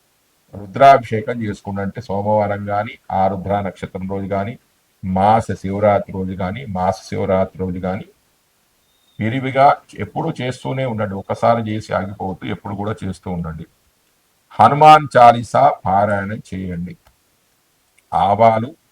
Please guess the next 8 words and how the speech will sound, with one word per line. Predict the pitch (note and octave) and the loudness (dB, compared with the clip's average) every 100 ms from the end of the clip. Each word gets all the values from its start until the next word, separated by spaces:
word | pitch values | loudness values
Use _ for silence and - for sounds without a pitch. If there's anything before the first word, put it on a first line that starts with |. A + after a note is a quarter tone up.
| _ _ | _ _
నువ్వులు | F#2+ G#2 G2 A2+ A#2+ - _ - F#2 | -6 -4 -4 -6 -6 -12 _ -8 -2
దానం | F#2+ G2 F#2+ | -2 -2 -4
చేయండి. | F2 D#2+ E2+ E2 _ _ _ _ _ _ _ _ _ | -8 -10 -10 -14 _ _ _ _ _ _ _ _ _
నువ్వులను | G2+ A2 B2+ F3 F3 D#3 B2 A#2+ - _ | -4 -2 2 4 4 4 0 -2 -6 _
హోమంలో | G2+ A2+ B2 B2 A#2 | 0 2 0 0 4
వాడవచ్చు | G#2 G#2+ A2+ - A#2 G#2 | 4 4 2 -4 -6 -6
లేదా | G#2 C3+ G2+ | -2 -2 0
దానంగా | G#2 A2 G#2+ | 0 -2 -4